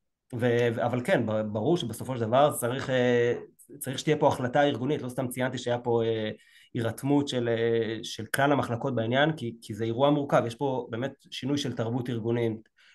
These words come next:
ל-, להטמיע את המערכת. אני יכול להגיד גם אצלנו,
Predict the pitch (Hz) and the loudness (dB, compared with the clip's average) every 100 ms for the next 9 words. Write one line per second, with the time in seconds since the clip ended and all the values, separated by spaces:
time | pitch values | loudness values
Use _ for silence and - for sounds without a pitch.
0 | - 113 110 110 113 107 127 123 117 113 | -4 -2 0 0 0 0 0 2 4 2
1 | 110 107 110 104 123 147 131 113 123 147 | 0 0 -2 0 0 -2 -2 -2 2 4
2 | 147 147 147 143 170 185 139 | 4 4 4 4 2 2 2